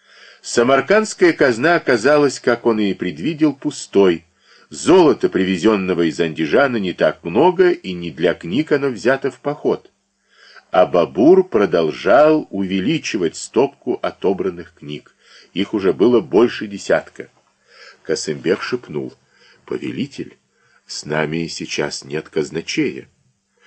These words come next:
Бабур не понял смысла услышанных слов, он забыл про все, кроме книг.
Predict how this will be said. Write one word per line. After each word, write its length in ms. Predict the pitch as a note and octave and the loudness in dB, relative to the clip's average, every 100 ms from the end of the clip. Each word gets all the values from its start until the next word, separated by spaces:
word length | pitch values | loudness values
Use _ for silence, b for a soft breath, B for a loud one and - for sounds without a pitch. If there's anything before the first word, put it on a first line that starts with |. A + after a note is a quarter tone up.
| b b | b b
Бабур 340 | F#2+ F#2 B2 | 0 4 4
не 120 | A2+ A#2+ | 4 2
понял 400 | B2 A#2+ G#2 F#2 | 4 4 4 0
смысла 500 | - F2+ D3 - C#3 | 0 0 0 2 2
услышанных 680 | - F#2 G2+ F#2+ E2+ D2 C#2+ | 0 -4 -2 -2 -2 -8 -10
слов, 380 | - G2 D3 G#2+ | 0 2 2 2
он 280 | G#2 - | -2 -4
забыл 600 | G2+ C3+ D#3+ C3 D3+ C3+ | 0 0 4 6 4 4
про 240 | - - A#2+ | -2 -2 -2
все, 340 | - - G#2+ | -2 0 0
кроме 320 | - F2 D#2+ | 0 -2 -2
книг. 320 | D2+ - C2 | -6 -14 -18